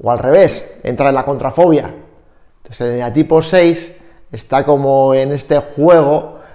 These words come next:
entre quiero salir al mundo, pero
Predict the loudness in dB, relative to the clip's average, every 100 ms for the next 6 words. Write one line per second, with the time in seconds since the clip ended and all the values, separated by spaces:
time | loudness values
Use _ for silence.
0 | -20 -8 -6 -4 -4 -2 -2 -2 -4 -2
1 | -2 0 -2 0 0 2 2 0 -2 -16
2 | -20 _ _ _ -4 -4 -4